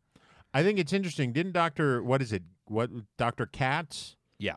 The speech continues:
Speaker 1: Didn't he have a, a, a comedy show on Comedy Central, an animated comedy show?
Speaker 2: Yeah, same guy.
Speaker 1: <laughs> Interesting. So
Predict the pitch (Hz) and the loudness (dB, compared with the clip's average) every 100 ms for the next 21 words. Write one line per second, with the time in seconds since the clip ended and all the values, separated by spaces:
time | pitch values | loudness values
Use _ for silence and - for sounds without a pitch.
0 | - _ _ 143 151 139 165 160 151 147 | -8 _ _ -2 0 2 4 4 2 2
1 | 135 123 98 113 110 107 104 - 127 139 | 2 2 2 0 0 0 -4 -2 -2 0
2 | 143 139 147 139 135 147 135 135 - 135 | -2 -2 0 0 -2 -2 -2 -4 -4 -6
3 | 131 143 120 98 80 107 123 123 120 117 | -2 -2 0 -2 -4 -4 -2 -2 -2 -4
4 | 131 123 131 135 - 143 147 107 85 - | -4 -4 -4 -4 -2 -2 0 -4 -4 -4
5 | 110 98 82 - _ - 113 - 180 170 | -4 -2 -6 -8 _ -10 -8 0 4 4
6 | - 180 139 - 104 87 | 4 2 2 0 0 -2